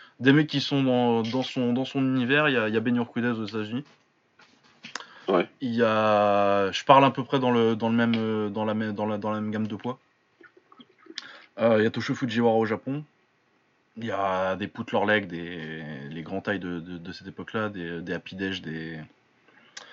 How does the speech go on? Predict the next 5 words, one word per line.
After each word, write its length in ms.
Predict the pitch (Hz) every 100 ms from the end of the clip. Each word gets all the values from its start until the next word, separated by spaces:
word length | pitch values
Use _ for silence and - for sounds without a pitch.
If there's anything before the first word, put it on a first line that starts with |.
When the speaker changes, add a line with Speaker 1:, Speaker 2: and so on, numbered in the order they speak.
| - - _
Speaker 1:
des, 300 | 90 95 87
euh, 640 | 87 85 82 82 80 80 82 69 -
merde, 280 | 104 95
Vicharnoy. 580 | 87 82 87 104 110 131 - _ _ _ - - _ - _ -
Speaker 2:
Ouais. 180 | 113